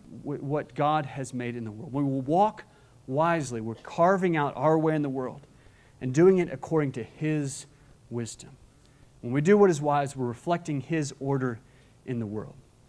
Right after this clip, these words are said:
So we're beginning to hint at a major theme in Proverbs that we'll see as we go. Verse thirteen said, "The fear of the Lord is the hatred of evil." To fear the Lord, honor, reverence, respect him, that's where wisdom is found.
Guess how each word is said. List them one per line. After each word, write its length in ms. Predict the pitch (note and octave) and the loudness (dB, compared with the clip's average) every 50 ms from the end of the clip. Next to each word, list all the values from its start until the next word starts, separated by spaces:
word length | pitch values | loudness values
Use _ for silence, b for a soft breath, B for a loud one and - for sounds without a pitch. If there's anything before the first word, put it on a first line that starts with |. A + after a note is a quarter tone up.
| b b b b b b - | b b b b b b -6
So 100 | - C#3 | -2 2
we're 60 | C3+ | 4
beginning 220 | E3 G3+ G#3 G3 | 6 6 6 6
to 60 | F3+ | 6
hint 260 | C#3+ C#3 G3 F#3+ - - | 4 4 2 2 2 0
at 100 | C#3+ C#3 | -4 -4
a 40 | |
major 460 | C3 C3 D3 E3+ F3+ E3+ F3 E3+ E3 - - - - | -2 0 2 2 2 4 2 2 2 -2 -6 -4 0
theme 300 | E3+ E3 E3 E3 D#3+ D#3+ | 2 2 4 2 2 0
in 160 | D3+ D3+ C#3 | -2 -4 -4
Proverbs 480 | C#3+ - C#3+ C3 C3 C3 C3 B2 A#2+ C3 | -2 0 2 2 2 0 -2 -4 -6 -6
that 80 | C#3 | -6
we'll 120 | C3+ C3+ B2+ | -6 -6 -8
see 220 | - - D3+ C#3+ | -6 -4 -4 -2
as 120 | C#3 C3 A2+ | -2 -4 -4
we 100 | C3+ B2+ | -6 -4
go. 320 | A#2+ A#2+ A#2 A2 G#2+ G#2+ b b b b b b b | -2 -2 -2 -2 -4 -6 b b b b b b b
Verse 180 | - D3+ D#3 D3+ | 0 0 0 0
thirteen 460 | - E3 D#3 C#3+ D3 - C#3 C3 B2 | 0 0 -2 0 -2 -2 -2 -2 -2
said, 180 | - C3+ C3 | -4 -6 -6
"The 80 | A#2 A2+ | -6 -6
fear 420 | - - - F3 E3+ F3+ F3+ F3+ | -8 -4 0 2 4 6 6 4
of 140 | F#3 - - | 4 2 -2
the 80 | C3 C3+ | -2 0
Lord 320 | B2+ B2+ B2+ B2+ B2+ A#2+ b b b b b b b - | 0 2 2 0 0 -4 b b b b b b b -10
is 140 | C3+ A#2 A2+ | -8 -8 -6
the 100 | B2+ A#2 | -8 -10
hatred 600 | - - D#3 D#3 D#3 D3+ - - D3 C#3 C3 A#2 b b b b b b b _ | -6 -2 -2 -2 -2 -2 -2 -4 -4 -4 -4 -6 b b b b b b b _
of 200 | - B2 A#2 A2 | -10 -10 -10 -8
evil." 320 | - A#2+ A2+ G#2 G2+ F#2+ - - - - | -8 -8 -8 -8 -10 -14 -18 -20 -14 -10
To 100 | - C#3 | -10 -10
fear 300 | C#3 - - F#3+ G#3 G#3 | -6 0 4 6 8 8
the 100 | F#3 F3+ | 8 6
Lord, 320 | E3 E3 D#3+ D3+ C3 A#2 - - | 4 4 4 4 4 2 0 0
honor, 380 | D#3+ F#3 F#3+ F#3 E3+ D3+ C3 | 2 4 4 4 2 0 -2
reverence, 580 | A#2 B2 C3 C#3+ D#3+ F3+ F3+ E3 D3+ C#3 - - | -4 -6 -4 -2 -2 0 0 -2 -4 -6 -8 -10
respect 500 | D3+ C3 - - - F#3+ F#3 F3+ - - | -10 -10 -10 -4 -2 0 0 0 -2 -6
him, 240 | F3 D3+ C3 A#2 B2 b b b b b b _ | -8 -6 -6 -8 -10 b b b b b b _
that's 320 | - E3 F#3+ F#3 - - | -8 -8 -6 -8 -8 -6
where 140 | - D3 B2+ | -4 -4 -4
wisdom 500 | A#2 A2+ B2+ D3+ F3 E3 C#3 - B2+ G#2+ | -2 -2 0 0 0 -2 -4 -6 -10 -10
is 120 | G#2+ - | -10 -12
found. 400 | - - - A#2 A2+ B2+ C3+ C#3 | -14 -14 -12 -10 -10 -10 -12 -14